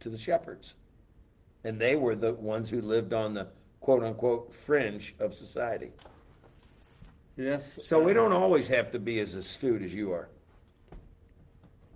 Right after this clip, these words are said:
Speaker 2: I guess you're right.
Speaker 1: <laughs>
Speaker 2: Hey, you're right.
Speaker 1: Water bottle. Oh,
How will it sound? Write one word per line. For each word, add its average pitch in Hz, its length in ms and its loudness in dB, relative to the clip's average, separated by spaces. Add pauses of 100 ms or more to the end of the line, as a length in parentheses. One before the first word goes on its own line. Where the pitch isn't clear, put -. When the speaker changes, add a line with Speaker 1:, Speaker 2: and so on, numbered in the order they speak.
(2000)
Speaker 2:
I 95 140 -18
guess 127 360 -12
you're 135 220 -4
right. 110 260 -4 (140)
Speaker 1:
<laughs> - 280 -2 (920)
Speaker 2:
Hey, 127 520 2
you're 123 360 -2
right. 143 340 2 (600)
Speaker 1:
Water 117 340 -2 (100)
bottle. 123 300 0 (640)
Oh, 165 480 12